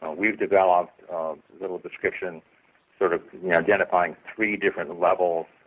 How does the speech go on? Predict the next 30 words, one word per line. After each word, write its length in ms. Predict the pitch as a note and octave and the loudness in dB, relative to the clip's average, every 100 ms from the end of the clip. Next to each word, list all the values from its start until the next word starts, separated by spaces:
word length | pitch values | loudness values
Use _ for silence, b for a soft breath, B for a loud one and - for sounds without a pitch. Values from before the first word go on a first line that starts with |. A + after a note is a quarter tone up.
| - | -6
of 240 | E2 D#2 F#2+ | -4 -6 -6
walkers, 720 | F2 F2+ G2+ - F#2 E2+ - _ _ _ _ _ _ _ _ - | 2 4 4 0 -4 -4 -10 _ _ _ _ _ _ _ _ 2
joggers, 440 | F2+ F2+ F2+ F2 - | 4 4 2 -4 -6
and 220 | F2 D#2+ | -12 -8
marathoners, 640 | E2+ F#2 F2+ - D#2 D2 C#2 | -2 0 0 -2 -4 -4 -10
where 100 | - | -10
the 100 | D2 | -8
walkers 500 | D#2 E2+ F2+ F2 E2 E2 | 0 4 4 2 -6 -8
are 60 | |
the 120 | E2 | -8
organizations 760 | D#2+ E2+ F2 E2 F2 D#2+ - D#2+ | -4 -4 -6 -6 -6 -6 -8 -14
or 60 | - | -8
partnerships 560 | F2 E2+ E2+ - E2+ _ b b b b b - | -4 -4 -6 -8 -8 _ b b b b b -10
which 140 | G2 | -6
have 180 | F#2+ E2 | -4 -6
little 320 | G2 G2+ A2+ G2+ | -4 -2 0 -2
track 380 | - E2+ D#2 | 0 -2 0
record 340 | F2 - D#2 - | -4 -4 -6 -6
but 120 | F2+ | -10
are 100 | D#2 | -10
interested 340 | F2+ E2+ - E2+ | -10 -10 -10 -12
in 80 | |
beginning. 560 | D2+ D#2+ G2+ F2+ D#2+ D#2+ _ _ b b b b _ - | -14 -8 -6 -6 -8 -12 _ _ b b b b _ -12
Uh, 200 | E2 D#2 | -10 -10
the 60 | D#2+ | -14
joggers 680 | D#2 G2+ G#2 G#2 F#2 D#2+ D2 _ b b _ - | -4 2 4 4 2 -2 -4 _ b b _ -14
are 100 | E2 _ _ F2 | -14 _ _ -8
organizations 720 | F2+ F2+ E2 F2+ F2 - D#2 | -8 -8 -10 -10 -10 -12 -16
or 60 | D#2 | -10
partnerships 580 | F2 E2+ E2+ - E2+ | -6 -6 -6 -8 -8